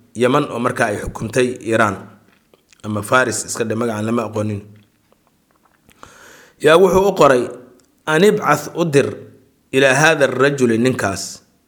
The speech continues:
alladii, ninkaasoo dahara, ka soo baxay, bilxijaazi, Xijaaz ninka ka soo baxay ee nabi baan ahay dhahaya,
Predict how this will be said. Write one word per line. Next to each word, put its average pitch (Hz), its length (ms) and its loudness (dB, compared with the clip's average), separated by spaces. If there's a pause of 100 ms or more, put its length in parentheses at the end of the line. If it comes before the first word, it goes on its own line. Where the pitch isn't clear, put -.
(840)
alladii, 160 340 4
ninkaasoo 147 600 2
dahara, 127 460 2
ka 151 140 -6
soo 139 220 2
baxay, 123 240 -2
bilxijaazi, 127 840 0 (580)
Xijaaz 139 340 0
ninka 135 180 -4
ka 147 140 -4
soo 139 200 0
baxay 131 340 -2
ee 127 60 0
nabi 147 200 2
baan 131 220 2
ahay 120 160 0
dhahaya, 131 400 0